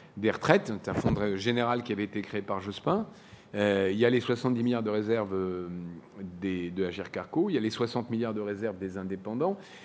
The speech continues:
La tentation historique de la France, c'est pas de faire des économies. C'est de puiser dans les réserves et les autres paieront. Avant, on disait « l'Allemagne paiera », maintenant, c'est les jeunes paieront, quoi.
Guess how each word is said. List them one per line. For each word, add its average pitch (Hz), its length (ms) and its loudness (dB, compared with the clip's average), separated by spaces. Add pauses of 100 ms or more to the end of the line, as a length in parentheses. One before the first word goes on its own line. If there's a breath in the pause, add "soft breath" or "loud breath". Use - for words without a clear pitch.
(160 loud breath)
La 104 120 -8
tentation 127 960 6
historique 127 500 6
de 110 80 4
la 110 120 4
France, 175 300 2
c'est - 200 -2
pas 151 140 4
de - 40 -4
faire 120 160 4
des 120 180 2
économies. 156 500 4 (540 loud breath)
C'est 110 200 0
de - 40 -4
puiser 131 240 4
dans 131 80 8
les 120 80 6
réserves 160 340 4
et 131 60 2
les 120 180 2
autres 175 140 4
paieront. 117 320 2 (960 loud breath)
Avant, 113 280 4
on 135 60 6
disait « 117 220 4
l'Allemagne 120 340 6
paiera », 117 360 4
maintenant, 139 300 0
c'est 143 140 0
les 123 100 4
jeunes 147 220 4
paieront, 110 280 -2
quoi. 92 220 -10